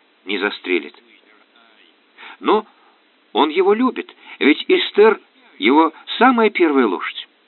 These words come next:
Солнце укатилось за высокие горы, стоявшие незыблемой стеной, и на ранчо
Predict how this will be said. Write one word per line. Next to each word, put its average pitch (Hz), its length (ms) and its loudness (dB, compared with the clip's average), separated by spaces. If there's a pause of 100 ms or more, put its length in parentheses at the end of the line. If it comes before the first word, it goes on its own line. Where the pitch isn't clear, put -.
(1200)
Солнце 156 380 0
укатилось 117 640 2
за 98 100 -2
высокие 98 480 -2
горы, 113 360 0 (280)
стоявшие 101 720 0 (240)
незыблемой 110 640 -2
стеной, 107 520 -2 (840)
и 117 120 2
на 101 140 -4
ранчо 170 520 -2